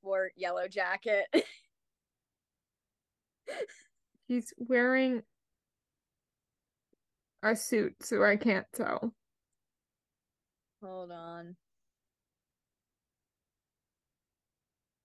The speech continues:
Speaker 2: Show his arm. Kurt Mega, why did you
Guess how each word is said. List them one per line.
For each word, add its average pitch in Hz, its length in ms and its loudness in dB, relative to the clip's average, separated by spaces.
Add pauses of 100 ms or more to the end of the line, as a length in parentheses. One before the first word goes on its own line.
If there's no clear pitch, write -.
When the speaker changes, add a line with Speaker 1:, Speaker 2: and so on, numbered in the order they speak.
(1120)
Speaker 2:
Show 247 280 8
his 285 320 8
arm. 214 480 6 (1080)
Kurt - 380 6
Mega, 202 400 8
why 240 240 8
did 277 160 8
you 320 340 4